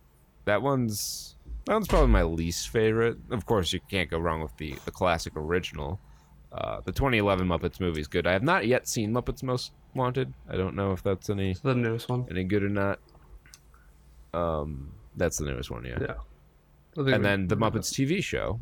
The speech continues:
Speaker 1: also on Disney Plus, totally worth a watch. Canceled because people were stupid.
Speaker 2: Maybe I should,
Speaker 1: To
Speaker 2: maybe I
Speaker 1: quote
Speaker 2: should
Speaker 1: the,
Speaker 2: pry
Speaker 1: uh,
Speaker 2: into it.
Speaker 1: the, the diner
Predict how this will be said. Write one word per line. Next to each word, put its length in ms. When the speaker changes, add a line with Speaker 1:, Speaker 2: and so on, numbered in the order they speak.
Speaker 1:
also 360
on 100
Disney 260
Plus, 400
totally 340
worth 240
a 60
watch. 560
Canceled 460
because 440
people 340
were 200
stupid. 440
Speaker 2:
Maybe 200
I 40
should, 240
Speaker 1:
To 80
Speaker 2:
maybe 160
I 40
Speaker 1:
quote 80
Speaker 2:
should 140
Speaker 1:
the, 180
Speaker 2:
pry 100
Speaker 1:
uh, 220
Speaker 2:
into 120
it. 60
Speaker 1:
the, 100
the 80
diner 600